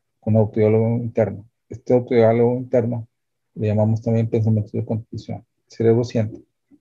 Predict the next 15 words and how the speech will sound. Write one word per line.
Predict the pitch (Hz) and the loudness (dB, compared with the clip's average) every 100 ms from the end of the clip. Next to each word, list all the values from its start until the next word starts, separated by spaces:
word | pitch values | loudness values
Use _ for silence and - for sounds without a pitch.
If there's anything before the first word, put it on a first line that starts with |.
| _ | _
Si | - | -2
los | 113 | 2
millones | 117 123 139 147 | 4 6 6 4
de | 147 135 120 | 4 4 2
neuronas | 117 117 113 127 127 113 | 0 2 2 2 0 -2
de | |
estas | - 117 | -8 -4
áreas | 123 113 104 - _ _ _ _ _ _ _ _ | -2 -2 -4 -12 _ _ _ _ _ _ _ _
se | _ 113 | _ -12
están | 110 117 120 - _ | -2 -2 -2 -8 _
conectando | 117 110 127 117 110 107 - _ _ _ _ | -8 -4 0 0 0 -4 -14 _ _ _ _
y | 113 | -14
se | - | -6
están | 110 110 | -4 -4
comunicando | 127 113 113 110 110 | -2 0 0 -2 -2